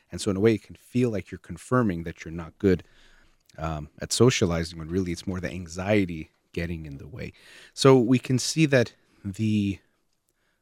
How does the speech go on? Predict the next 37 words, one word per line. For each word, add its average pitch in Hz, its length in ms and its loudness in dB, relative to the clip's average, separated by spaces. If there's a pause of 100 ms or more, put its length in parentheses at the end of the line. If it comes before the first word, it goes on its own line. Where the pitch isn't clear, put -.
(220)
things 147 380 6
that 120 80 4
we 110 120 0
take - 380 0
as 95 160 -4
a 90 60 -6
given, 98 480 2
that 87 200 -12
men 98 220 0
are 95 120 0
this 87 260 -6
way, 95 120 4
women 90 320 -2
are 78 100 -12
this 82 280 -12
way, 78 220 -6 (320)
that 85 140 -14
women 101 280 2
aren't 90 300 -4
as 82 140 -14
good, 104 280 0 (100)
as 87 160 -6
good 135 220 8
as 107 120 2
certain 80 280 -2
things, 92 240 -6
is 92 80 -6
gonna 113 160 -2
affect - 480 -2 (320)
their 101 140 2
performance. 123 600 2
And 92 100 -2
then 110 100 4
unfortunately, 104 800 0 (480)
if 101 160 -4
they 104 100 6
perform 113 680 2